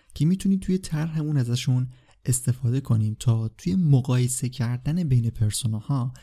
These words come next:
خیلی راحت و سریع بتونیم عمل کنیم. یعنی با یه نگاه دقیقاً تفاوت بین شخصیت‌هامون رو متوجه بشیم و بدونیم برای هر کدوم چه جور محتوایی رو باید آماده کنیم یا به صورت کلی اصلاً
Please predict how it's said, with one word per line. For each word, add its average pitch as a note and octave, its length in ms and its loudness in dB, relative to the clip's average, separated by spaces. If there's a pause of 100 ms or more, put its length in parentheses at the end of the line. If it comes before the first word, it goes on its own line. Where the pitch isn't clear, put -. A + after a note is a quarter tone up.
(140)
خیلی F#3 400 -4
راحت C3 480 -2
و - 20 -10
سریع B2 320 -2
بتونیم B2 460 0 (340)
عمل A2+ 280 2
کنیم. A2 280 -4
یعنی B2+ 220 0 (320)
با B2 160 4
یه C3 180 2
نگاه C#3+ 560 -2
دقیقاً B2+ 500 0
تفاوت C3+ 580 -4
بین E3+ 220 -4
شخصیت‌هامون C3 760 -6
رو C3 280 -4 (340)
متوجه A#2 560 0
بشیم C3 380 -4
و A#2 220 -6 (440)
بدونیم C#3 380 0
برای A#2 240 2
هر A2+ 360 -8
کدوم C3 280 -2
چه D3 220 -4
جور D3 180 -2
محتوایی A#2 500 -2
رو B2 80 -4
باید A2 400 -4 (460)
آماده A2 340 0
کنیم B2+ 220 -2
یا A2+ 80 -4
به A2 100 -4
صورت A#2 240 -6
کلی A#2 300 -2
اصلاً A2+ 280 -6